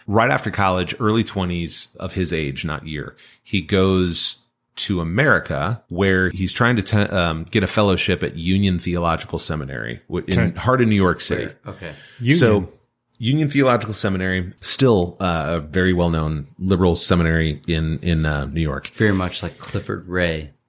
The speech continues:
Speaker 1: And he shows up and he's totally unimpressed with the way that these American theology students are talking about theology.
Speaker 2: Okay.
Speaker 1: Um, also, he's way ahead of them intellectually,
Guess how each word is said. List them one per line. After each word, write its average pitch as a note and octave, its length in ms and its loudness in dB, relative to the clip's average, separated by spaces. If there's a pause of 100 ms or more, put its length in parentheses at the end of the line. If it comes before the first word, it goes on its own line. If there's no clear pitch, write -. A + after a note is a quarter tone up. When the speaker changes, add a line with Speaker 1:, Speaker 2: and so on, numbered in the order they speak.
(140)
Speaker 1:
And G2+ 140 0
he B2+ 120 4
shows C#3 340 4
up G#2 240 2
and G#2+ 120 2
he's G2+ 120 2
totally C#3 320 4
unimpressed G#2 640 4
with F#2+ 140 -2
the F#2 80 0
way F#2 400 2
that E2+ 160 -2
these F2+ 180 -2
American E2+ 720 0 (120)
theology F2 520 2
students C#2+ 720 -4 (140)
are D#2+ 300 4
talking E2+ 400 -2
about D2+ 260 -8
theology. C2+ 720 -10
Speaker 2:
Okay. A2+ 220 0 (180)
Speaker 1:
Um, E2+ 460 -2 (120)
also, B2 280 4
he's G2 220 0
way F#2+ 260 2
ahead F#2 220 0
of F2 100 -4
them F2+ 140 -2
intellectually, G#2 720 -2